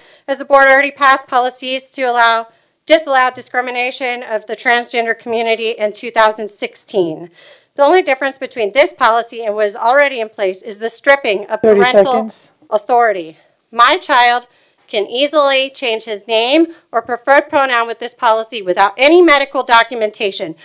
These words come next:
Speaker 1: or my knowledge, then go through the various hoops that you all have required to get a mask exemption. He can decide that morning, but you want to know by nine A M.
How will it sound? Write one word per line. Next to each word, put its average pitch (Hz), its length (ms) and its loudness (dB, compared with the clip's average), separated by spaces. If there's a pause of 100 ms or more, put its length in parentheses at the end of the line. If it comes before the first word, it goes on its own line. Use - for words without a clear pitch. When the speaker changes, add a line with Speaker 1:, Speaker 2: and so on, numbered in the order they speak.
(520)
Speaker 1:
or 294 240 6
my 302 180 2
knowledge, 247 720 2 (160)
then 262 160 0
go 277 160 4
through 285 220 -4
the 240 100 -2
various 285 600 4
hoops 254 400 -6 (240)
that 226 180 -4
you 285 220 2
all 302 180 6
have 269 140 -4
required 254 540 2
to - 200 -14
get 240 160 -2
a 233 160 0
mask 254 400 2
exemption. 220 800 -2 (680)
He 330 140 2
can 339 160 4
decide 330 580 4
that 277 200 2
morning, 240 560 0 (840)
but 302 220 4
you 359 120 8
want 339 220 8
to 302 80 6
know 285 180 6
by 262 120 4
nine 247 260 2
A 214 200 2
M. 165 260 -6